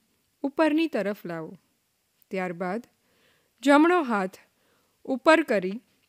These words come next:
કોણીમાંથી વાળી પીઠ પાછળ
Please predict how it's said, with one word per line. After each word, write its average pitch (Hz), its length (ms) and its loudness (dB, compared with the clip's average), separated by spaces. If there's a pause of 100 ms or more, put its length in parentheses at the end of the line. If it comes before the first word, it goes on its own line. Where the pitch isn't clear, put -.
(340)
કોણીમાંથી 220 680 0
વાળી 185 400 -4 (880)
પીઠ 330 360 2
પાછળ 214 440 -4